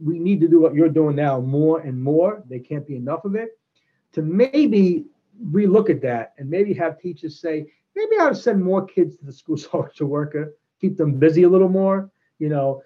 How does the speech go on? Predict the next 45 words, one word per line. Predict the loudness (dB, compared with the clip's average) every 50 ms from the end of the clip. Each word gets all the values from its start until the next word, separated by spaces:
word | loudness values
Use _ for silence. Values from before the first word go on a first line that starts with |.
| _ _
maybe | -4 -2 0 2 4
I | 4
ought | 4
to | 2
start | 2 0 0 0 4
doing | 4 4 4 6
that | 4 4 4
a | 4
little | 4 2 2 0 0
more | 0 2 4 4 4 4
before | 4 0 -2 -4 -4 -4 -4
the | -4 -4
kid | -4 -4 -4 -4
gets | -4 -6 -4 0
labeled, | 2 4 4 4 4 2 0 0 0
bam, | 0 2 2 2 0 -2 0
A | 0 0 2
D | 0 0 0
D, | 2 2 2 2 2
bam, | 2 2 2 2 2 2
you're | 0 -2 -4
depressed, | -4 -6 -6 -6 -6 -6 -10 _ _ _ _
you | -10 -6
know, | -2
medication, | 0 0 0 0 -2 0 0 0 0 0 -4 -6
this | -6 -6 -6 -8
and | -8
that. | -8 -6 -8 -10
Whoa, | -12 -16 -16 -18 -10 -8 -8 -6 -4 -4 -4 -4 -6 -10 _ _ _ _ _
you | -8 -4
know? | -4 -2 -4 -4 -6 _ _ _ _ _ _ _
And | -2 0 0 0 0 -2 -6 -10 _ _ _ _ _ _ _
we | -2 -2 -2
discussed | -2 -4 0 2 4 4 4 4
before, | 2 2 4 2 2 2
codependent. | 2 4 4 4 4 4 0 -4 -6 -6 -6 -6
I, | -6 -6 -6 -6 -6
I, |
God | -6 -4 -4 -2 0
bless | -2 -2 -2
my | -4 -6
mom, | -4 -4 -4 -4 -4 -6 -8 -8 -10 -12 _
she's | -18 -18 -10
passed | -6 -4 -4 -4 -4 -4
away | -2 -2 -2